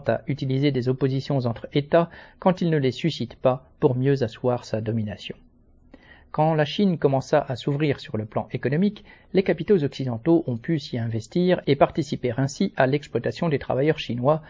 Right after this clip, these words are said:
en tirant avantage du régime dictatorial. Mais l'hostilité de fond de l'impérialisme à l'égard d'un État qu'il ne contrôlait pas totalement n'avait pas disparu. Aiguisé par l'aggravation de la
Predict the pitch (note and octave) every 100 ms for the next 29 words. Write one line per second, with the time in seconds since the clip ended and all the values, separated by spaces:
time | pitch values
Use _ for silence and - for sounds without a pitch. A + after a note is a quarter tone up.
0 | - - F#3 F3+ F#3 F#3 D3 A#2+ A2+ C#3+
1 | D3 C3 A#2 A#2+ C#3 D3+ C#3+ - B2+ C#3
2 | A#2+ A#2 A2+ A2+ A2+ - - _ _ -
3 | - - C#3+ D3+ F#3+ - F3+ E3+ F#3 E3
4 | A#2 - E3 D#3 A#2+ A#2 C3 C3 C3+ D3
5 | - A#2 A#2 C#3+ C3+ A#2+ A#2+ B2 C3+ D3+
6 | C#3+ - A#2 A2+ B2+ - B2 A#2 B2 -
7 | C#3 A#2 A2+ B2 D3 - A#2 G#2+ - C#3
8 | A2+ - A#2 - - _ - - - -
9 | G3 F3+ E3 C3+ A#2+ A2 A#2+ C3 C#3 C#3
10 | - D3 B2 A2 F#2+